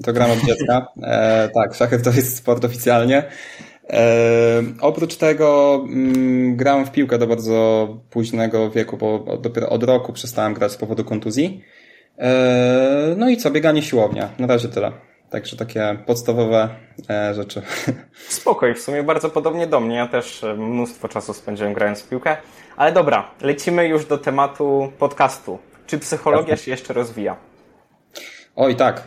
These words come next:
Speaker 1: e, zdecydowanie. Mm, ale na samym początku ja bym zadał ci pytanie, e, pod jakim względem, e, te pytanie jest ułożone? Rozwija się pod względem, że na przykład jest, e, więcej nowych koncepcji psychologicznych, psychiat-, e, psychoterapeutycznych,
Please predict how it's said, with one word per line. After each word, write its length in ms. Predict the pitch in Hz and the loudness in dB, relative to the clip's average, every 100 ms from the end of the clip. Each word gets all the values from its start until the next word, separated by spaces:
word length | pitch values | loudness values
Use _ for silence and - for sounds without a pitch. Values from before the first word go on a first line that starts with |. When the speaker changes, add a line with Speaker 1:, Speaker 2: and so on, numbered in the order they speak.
| - - | -8 0
Speaker 1:
e, 240 | 113 113 | 2 2
zdecydowanie. 840 | 110 120 120 123 131 110 110 117 - - | 0 -4 -2 2 2 2 0 -2 -6 -2
Mm, 440 | 113 113 110 113 - | 0 2 0 -2 0
ale 160 | 117 | 2
na 60 | 127 | 2
samym 260 | 143 143 | 2 2
początku 400 | 139 123 139 135 131 123 | 2 0 0 0 -2 2
ja 120 | 127 | 2
bym 100 | 131 | 2
zadał 200 | 131 123 | 0 0
ci 140 | 123 120 | -2 -4
pytanie, 380 | 127 127 131 123 120 | -2 2 4 2 2
e, 320 | 117 117 113 110 107 107 95 104 - - - - | 2 4 4 2 -4 -6 -6 -6 -6 -6 -8 -4
pod 120 | 127 | 0
jakim 220 | 131 147 | 0 2
względem, 460 | 127 123 104 95 95 - - - _ - | 2 2 0 -2 -10 -16 -20 -20 _ -10
e, 580 | 107 101 101 101 101 101 107 - - | -6 -2 -2 -2 -2 -6 -10 -14 -4
te 100 | 104 | -4
pytanie 340 | 113 104 104 | 0 0 0
jest 180 | 101 - | -4 -6
ułożone? 380 | 104 101 - 104 | -8 -6 -6 -6
Rozwija 360 | 107 113 117 | -6 0 0
się 440 | 117 - 113 113 113 - - - | 0 0 2 2 0 -12 -20 -8
pod 100 | 117 | -4
względem, 360 | 123 117 117 113 | 0 0 0 -2
że 100 | 117 | -2
na 60 | |
przykład 240 | 117 - 117 | -4 -4 -6
jest, 320 | 113 - - | -6 -8 -6
e, 40 | 110 107 107 107 110 | -2 0 -2 -4 -4
więcej 340 | 113 117 117 | 0 0 0
nowych 240 | 110 107 107 | -2 -4 -6
koncepcji 920 | 113 110 123 120 - 143 143 151 - | -6 0 0 0 -2 2 2 2 -2
psychologicznych, 1040 | - 123 135 135 147 151 - 165 170 170 | -4 -2 0 2 0 -4 -2 0 0 -2
psychiat-, 460 | - - 113 110 - | -10 -6 -2 -2 -2
e, 460 | 110 107 107 107 | -2 -2 0 -2
psychoterapeutycznych, 1300 | 107 - 123 120 113 117 101 127 - 156 165 165 - | -2 -4 -2 -2 -2 -2 0 -2 0 0 0 -2 -12